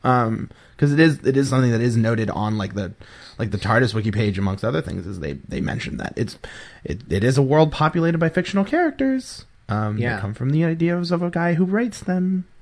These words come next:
Speaker 1: So,
Speaker 2: Right.
Speaker 1: yeah. Yeah,
Speaker 2: Yeah.
Speaker 1: it's definitely, I mean, it's, it's right there. So.
Speaker 2: <clears throat> Yeah.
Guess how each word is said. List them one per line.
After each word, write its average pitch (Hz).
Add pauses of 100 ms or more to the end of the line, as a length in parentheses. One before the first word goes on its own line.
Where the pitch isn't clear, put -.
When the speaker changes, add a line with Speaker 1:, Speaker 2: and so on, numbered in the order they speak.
(100)
Speaker 1:
So, 104
Speaker 2:
Right. 98 (420)
Speaker 1:
yeah. 110 (520)
Yeah, 175
Speaker 2:
Yeah. 120
Speaker 1:
it's -
definitely, 135
I 117
mean, 120
it's, 123 (300)
it's -
right 110
there. 117 (300)
So. 127
Speaker 2:
<clears throat> -
Yeah. 147